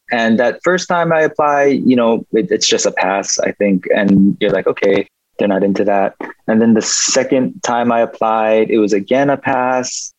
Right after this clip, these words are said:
but I had gotten maybe to the second round or something. Like, I felt like a little bit of, a little bit of maybe progression. And then, you know, that, that,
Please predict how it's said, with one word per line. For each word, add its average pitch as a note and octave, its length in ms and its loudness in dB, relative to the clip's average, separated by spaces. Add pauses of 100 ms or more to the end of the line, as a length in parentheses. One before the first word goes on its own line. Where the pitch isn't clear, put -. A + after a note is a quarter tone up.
(240)
but G#2+ 100 0
I G2+ 60 0
had G2 160 0
gotten G2+ 340 0
maybe G2+ 260 2
to G2 120 -2
the G2 220 2
second C#3 420 -2
round C#3 340 2
or C#3+ 80 2
something. C#3 340 0
Like, A#2 120 2
I B2 100 2
felt C#3 200 0
like C3+ 160 0
a A2 40 2
little A2 300 4
bit G#2+ 160 0
of, G#2 180 2 (300)
a A2+ 80 0
little G#2 240 2
bit G2+ 160 2
of G2 320 0
maybe G2 220 2
progression. C#3+ 720 0 (360)
And B2+ 140 2
then, B2 400 2 (300)
you F#3 100 2
know, A2+ 320 0
that, A2 220 0
that, - 220 0